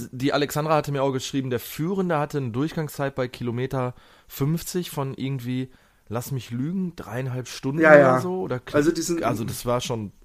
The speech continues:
Speaker 1: das war brutal.
Speaker 2: Aber absolut, absolut.
Speaker 1: Ja.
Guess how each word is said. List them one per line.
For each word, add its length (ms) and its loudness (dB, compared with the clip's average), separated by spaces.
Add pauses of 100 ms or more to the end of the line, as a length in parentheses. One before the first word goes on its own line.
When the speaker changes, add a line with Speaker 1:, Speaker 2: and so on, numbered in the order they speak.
(160)
Speaker 1:
das 200 2
war 140 4
brutal. 560 -2
Speaker 2:
Aber 240 0
absolut, 680 -4
absolut. 560 -2 (160)
Speaker 1:
Ja. 140 -4